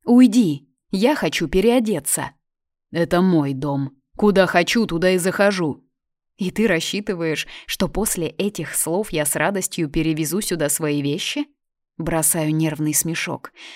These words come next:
«Обалдеть можно, какой же ты наивный! Ты нарочно повышаешь мне давление?» «А как же? Необходимо выполнить план, иначе я не получу зарплату.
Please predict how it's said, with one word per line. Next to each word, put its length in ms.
«Обалдеть 680
можно, 440
какой 420
же 160
ты 160
наивный! 760
Ты 140
нарочно 580
повышаешь 600
мне 180
давление?» 680
«А 140
как 300
же? 200
Необходимо 680
выполнить 540
план, 380
иначе 360
я 160
не 100
получу 440
зарплату. 640